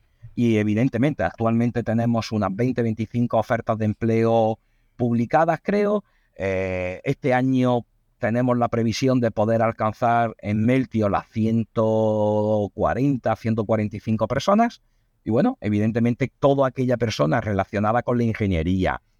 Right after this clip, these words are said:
con la fotónica, con el mundo de los láser, con el, la metalografía, con la fabricación aditiva, con fabricación tradicional aplicada,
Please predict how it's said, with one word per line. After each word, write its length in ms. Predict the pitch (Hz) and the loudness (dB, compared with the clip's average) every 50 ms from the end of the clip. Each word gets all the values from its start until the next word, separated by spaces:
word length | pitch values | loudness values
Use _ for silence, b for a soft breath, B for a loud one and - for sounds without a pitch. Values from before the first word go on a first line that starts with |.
| _ _ | _ _
con 200 | - 101 90 95 | -2 0 0 2
la 80 | 98 95 | 0 -2
fotónica, 720 | - - 92 - - 107 110 110 104 98 - - 80 82 | -2 -2 -4 0 0 0 2 2 0 0 -2 -4 -4 -4
con 180 | - - 92 95 | -2 -2 -2 0
el 80 | 95 | 0
mundo 240 | 95 98 110 113 110 | 0 0 0 0 0
de 120 | 113 117 | 0 0
los 180 | 117 107 92 87 | 0 0 0 2
láser, 460 | 95 107 110 - - 107 90 90 92 | 2 0 0 0 -2 -4 -4 -4 -4
con 280 | - 98 95 95 92 92 | -2 0 0 0 2 0
el, 160 | 92 90 87 | 0 0 0
la 100 | 92 92 | 0 0
metalografía, 920 | 90 90 85 - 85 87 82 82 78 78 - - 113 113 110 101 80 71 B B B _ _ _ - | 0 0 0 0 0 0 0 -2 -4 -6 -4 -2 0 2 2 2 0 -2 B B B _ _ _ -4
con 140 | - 85 82 | -2 0 0
la 80 | 92 | 0
fabricación 600 | - - 101 101 104 95 - - - 120 117 127 | 0 -2 -2 -2 -2 -2 -4 -4 -2 0 0 0
aditiva, 480 | 127 117 101 92 - 123 131 117 101 98 | 0 0 -2 -2 0 0 0 0 0 0
con 180 | - 110 107 | 0 -2 -2
fabricación 580 | - 110 110 110 110 98 110 101 - 120 131 139 | 0 -2 -2 0 0 0 -2 -2 0 0 -2 0
tradicional 640 | - 143 135 127 123 117 - 123 113 120 127 135 | 0 0 -2 -2 -2 -4 -2 -2 -2 0 0 0
aplicada, 540 | 139 143 - 113 110 101 131 127 143 180 208 | -2 -4 -4 -6 -4 -2 0 0 0 0 -2